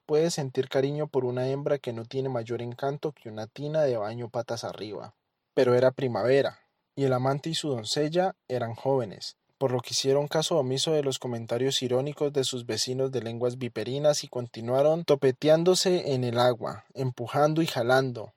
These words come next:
yendo y viniendo, bufando y retozando alegremente. Las tiernas cosas que se hacían durante el monolítico toma y daca de su galanteo le sonaban como flores en capullo o como botones al abrirse. Para los Gris,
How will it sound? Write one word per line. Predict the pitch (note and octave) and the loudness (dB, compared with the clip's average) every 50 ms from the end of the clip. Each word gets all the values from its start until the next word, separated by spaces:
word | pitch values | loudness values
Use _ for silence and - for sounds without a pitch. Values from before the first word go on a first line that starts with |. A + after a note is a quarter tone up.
| _ - | _ -8
yendo | C3+ C3 C3+ C#3+ C#3+ C#3+ D3 D#3 | -4 0 2 2 2 2 2 0
y | D#3 | 2
viniendo, | C#3 B2+ A#2 B2 C3 C3+ C#3 C3+ C3 A#2 A2+ F#2+ F2+ F#2+ _ _ | 2 0 0 0 0 2 2 0 0 -2 -2 -4 -6 -8 _ _
bufando | - B2+ B2+ A#2+ A2+ - C#3 C#3 D3+ D#3 D3+ D#3 | -10 -8 -8 -6 -2 0 2 2 2 2 2 2
y | D3+ D3 | 2 4
retozando | C#3+ C#3+ C3+ B2+ - B2 A2 - C3 B2+ C3+ C#3+ C#3+ D3 D3+ D3+ - | 4 2 0 0 -2 -4 -2 0 2 2 2 2 2 2 2 4 4
alegremente. | A2+ B2+ B2 B2+ B2 A#2+ A#2+ B2 B2 C3 B2+ B2+ A#2+ A#2 - - G#2+ G#2+ - _ - | 2 2 0 0 -2 -2 -2 -2 0 0 0 -2 -2 -6 -10 -14 -16 -16 -18 _ -6
Las | - B2 A#2+ - | -4 -4 -4 -4
tiernas | - - E3 F3 F3 F#3+ F#3+ F3+ - | -2 -2 0 0 0 0 -2 -2 -2
cosas | - - E3+ D#3 - B2+ A#2 - | 0 0 0 0 0 -4 -4 -4
que | - - C3+ | -4 -4 -4
se | B2+ A#2+ A#2 | -2 -2 -4
hacían | A2+ - - C#3 C3 C3 B2 B2 B2 | -2 -2 -2 0 0 0 0 0 -2
durante | B2 B2+ A#2+ B2 A#2+ B2 - B2 | -2 0 0 0 -2 -2 -2 -4
el | A#2+ A#2 A#2+ | -2 -2 -2
monolítico | A#2+ A#2+ A#2+ A#2+ A#2+ A#2 B2+ C3+ C#3+ - F3 - - B2 | -4 -4 -4 -4 -4 -4 -4 -4 -6 -8 -8 -2 -2 -2
toma | A#2 - B2+ C3 C3+ C#3+ C#3 | 0 0 -2 0 2 0 0
y | C#3 | 0
daca | C3+ C#3 C#3 C3 B2+ - C#3 C3+ C#3 _ | 2 2 2 2 2 0 -2 -2 -2 _
de | - C#3 C3+ C3+ | -2 2 2 2
su | C3 - C#3 | 2 0 0
galanteo | C3+ C3+ B2+ B2 B2+ B2 B2 A#2+ - C#3 C#3+ D3 C#3+ C#3 C#3 C3+ | 2 2 2 2 -2 -4 -6 -2 2 4 6 6 6 6 4 4
le | C3+ C3+ B2+ | 2 0 0
sonaban | - - A#2+ A#2+ A#2+ B2+ C#3 C#3+ D3 D3 | 0 -2 -2 0 0 2 2 0 0 -2
como | - D3 C3+ A#2+ G#2+ | -4 -4 -4 -4 -6
flores | - - B2+ C3 C3+ C#3 C3 | -4 0 0 2 2 2 0
en | - D3+ C#3 | -2 -6 -6
capullo | - A2 G#2+ _ - C#3 D3+ D#3+ E3+ E3+ F3 E3 | -6 -8 -8 _ -2 0 0 0 2 2 2 4
o | C#3+ C3 B2+ | 4 2 2
como | - B2 A#2+ A#2 A2 A2 - - | -2 -4 -4 -4 -4 -4 -6 -6
botones | C3 B2+ B2 B2+ B2 - - D3 D3+ D#3 D#3 D#3 D#3 - | -6 -2 0 0 0 2 2 4 4 4 2 2 0 0
al | D3 B2 | 0 2
abrirse. | A#2 A#2+ B2 B2+ B2+ B2 A#2 - - - E2+ F#2 G#2+ _ _ _ | 2 2 2 2 0 0 0 -2 -6 -6 -8 -12 -16 _ _ _
Para | - D3 C3+ B2+ B2 | 4 4 6 6 4
los | A#2 A#2 A2 A#2+ | 2 0 -4 -2
Gris, | A#2+ C3 C3+ B2+ A#2+ A#2+ - - | -2 0 0 0 0 -2 -4 -8